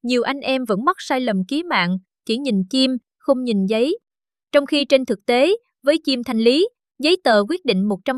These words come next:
phần trăm số phận pháp lý của con chim, còn bản thân con chim gần như không có giá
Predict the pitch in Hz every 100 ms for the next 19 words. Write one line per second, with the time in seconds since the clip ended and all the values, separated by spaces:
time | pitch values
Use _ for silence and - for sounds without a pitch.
0 | 247 196 196 240 233 311 349 208 180 294
1 | 302 269 320 370 269 269 254 - 262 262
2 | - _ _ 247 226 180 233 294 262 269
3 | 262 269 269 254 220 208 269 262 269 262
4 | 302 330